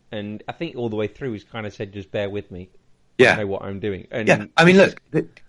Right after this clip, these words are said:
Speaker 2: you know, this is a team that has snatched not being relegated from the jaws of being relegated for, like, three, four seasons in a row now.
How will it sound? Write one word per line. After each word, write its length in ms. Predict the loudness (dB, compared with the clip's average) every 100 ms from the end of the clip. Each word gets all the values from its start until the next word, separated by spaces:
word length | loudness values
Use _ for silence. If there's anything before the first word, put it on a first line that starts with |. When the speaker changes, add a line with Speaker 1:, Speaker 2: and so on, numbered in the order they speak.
| _ 0
Speaker 2:
you 80 | 2
know, 100 | 4
this 260 | 4 6
is 140 | 4 2
a 60 |
team 500 | 0 2 2 0 -4 0
that 200 | 2 2
has 440 | 0 0 0 -4 -8 _ _ _ -20 -20 -8
snatched 720 | 0 2 2 2 0 -2 -4 -12 -4
not 320 | 2 2 2
being 180 | 2 2
relegated 560 | 2 2 0 -2 -6 -6
from 120 | -4
the 80 | 2
jaws 320 | 4 6 4
of 80 | 2
being 180 | 2 4
relegated 600 | 2 2 0 -2 -2 -2
for, 120 | 2
like, 160 | 2 0
three, 280 | 0 2 2
four 200 | 2 2
seasons 440 | 2 0 -2 -2
in 80 | -2
a 60 | 4
row 240 | 6 6
now. 300 | 4 -4 -10